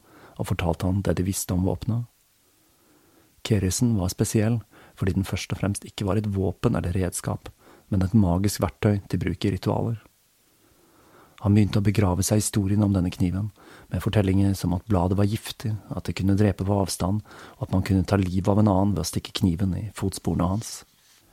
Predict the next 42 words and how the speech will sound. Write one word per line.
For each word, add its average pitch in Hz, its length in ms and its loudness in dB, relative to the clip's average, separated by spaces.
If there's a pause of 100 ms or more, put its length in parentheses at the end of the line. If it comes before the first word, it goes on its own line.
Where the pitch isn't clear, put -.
(280)
Mens 98 380 2
han 110 160 0
samlet 110 340 0
kunnskap 113 560 -2
om 92 220 0
kerisen, 98 480 0 (100)
og 98 120 -4
ikke 98 200 -4
minst 92 240 0
skaffet - 280 -2
seg - 180 -4
sin - 180 -4
egen 98 240 2
samling 110 540 2
med 101 100 0
dette 95 160 -2
magiske 87 460 -2
våpenet, 104 340 -2 (640)
en 92 80 2
samling 101 400 2
som 101 160 -2
til - 140 -2
slutt - 260 -2
kom 104 160 0
til - 80 -4
å 98 80 0
bestå 101 300 -2
av 92 160 -6 (100)
fire 101 460 0
hundre 104 240 2
eksemplarer, 113 560 0 (580)
så 110 160 0
innså 90 320 -2
han 107 140 -4 (420)
at - 80 -8
han 92 140 -2
hadde 92 260 -4
tilstrekkelig 107 720 -4
med 90 80 -4
tidligere 95 400 0 (140)
ukjent 98 340 -2
informasjon 107 540 0